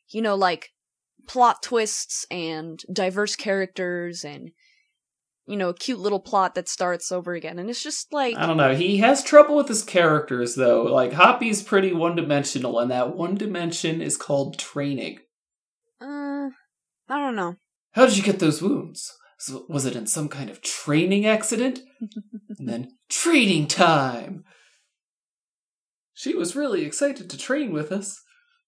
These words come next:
Speaker 1: I, I really like the whole little dynamic of the power levels, 'cause that felt more like a video
Speaker 2: <laughs>
Speaker 1: game to me. Like, I didn't really associate it with D and D.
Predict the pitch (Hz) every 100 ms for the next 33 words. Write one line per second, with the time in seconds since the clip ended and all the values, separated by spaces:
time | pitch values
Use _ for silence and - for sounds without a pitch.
0 | _ _ _ - - - 220 294 330 330
1 | 320 _ _ _ _ _ _ _ _ -
2 | - 523 480 370 339 254 233 220 208 196
3 | 190 190 185 185 185 - 170 160 - 180
4 | 180 165 156 147 151 - - - 226 269
5 | 330 349 277 285 240 214 175 214 196 180
6 | 160 160 185 151 147 - 175 185 208 214
7 | 202 185 - 190 190 175 175 170 180 156
8 | 156 170 151 -